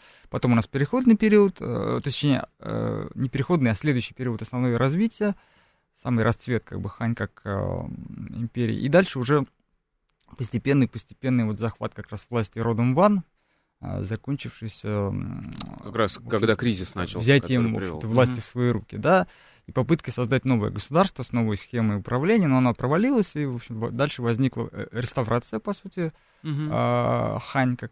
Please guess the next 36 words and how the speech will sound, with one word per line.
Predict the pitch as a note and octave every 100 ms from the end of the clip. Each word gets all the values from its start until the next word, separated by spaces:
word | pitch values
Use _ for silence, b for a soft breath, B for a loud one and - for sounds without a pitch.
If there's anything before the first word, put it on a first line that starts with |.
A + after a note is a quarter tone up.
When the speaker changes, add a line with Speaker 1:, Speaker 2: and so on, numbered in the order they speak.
| -
Speaker 1:
империи, | A#2+ B2+ B2 A#2+ A#2 A2+ G#2
и | A#2+ D#3+ C#3 A#2+ G#2+ F#2+
д-, | - - - - - - -
дальше | A2 C3+ A2+
она | A2
существовала | - - C3 A#2+
с | G#2
дв-, | A2+ A2 G2+ G#2
с | A2+
двадцать | A#2+ A#2+ -
третьего | D3+ C3
по | A2 A2
двести | A2+ - A2+
двадцатый | A#2 - A2+ -
год, | G#2 E3
когда | - A2
уже | A#2 G#2+
началась | G#2 - A2 G#2+ _ _ _ _ _ _ -
Средневековье, | A2+ A2 A#2+ - E3+ C#3
началось, | B2 B2+ B2 -
другие | G2+ A2 A#2
процессы | A2 A2+ - E3+ B2+
пошли, | A2+ A2 - A2+
это | A#2
уже | A2
другой | A2 A2 G#2+ G2+
сюжет | - G#2 G2 -
совсем. | - - - _ B B B B
Вот. | C3+ A#2 - _ _ _ _ _ _ -
Э, | - - -
соответственно, | D#3+ F#3+ F#3+ D#3 C#3+
у |
нас | D#3 C#3+ - B2
есть | A2+
ряд | C#3 C3
императоров, | C#3 F#3+ C4 B3 A#3+ G#3+